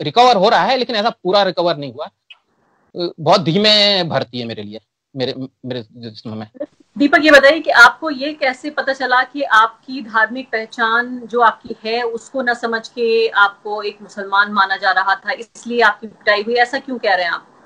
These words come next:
Speaker 1: अ, देखिए, अ, मतलब, मसला ये है, मैं नहीं कह रहा ये। जब अभी दो दिन पहले सत्रह मई को पुलिस वाले मेरे घर बयान लेने आए इस घटना का,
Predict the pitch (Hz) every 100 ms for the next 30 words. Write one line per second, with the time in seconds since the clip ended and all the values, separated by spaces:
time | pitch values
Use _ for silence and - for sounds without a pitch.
0 | _ _ _ _ - 127 - - 160 190
1 | 185 214 247 214 185 170 117 160 - _
2 | _ - 110 156 160 165 190 190 - -
3 | 147 143 208 214 220 202 180 180 139 113
4 | 104 95 95 _ _ _ _ _ _ _
5 | _ _ _ _ _ _ _ _ _ _
6 | _ _ - _ _ 147 185 196 220 226
7 | 165 180 190 196 196 170 190 160 175 175
8 | 165 165 - 165 151 175 175 170 180 139
9 | 127 120 110 104 95 95 _ _ _ _
10 | _ 147 147 135 139 131 175 202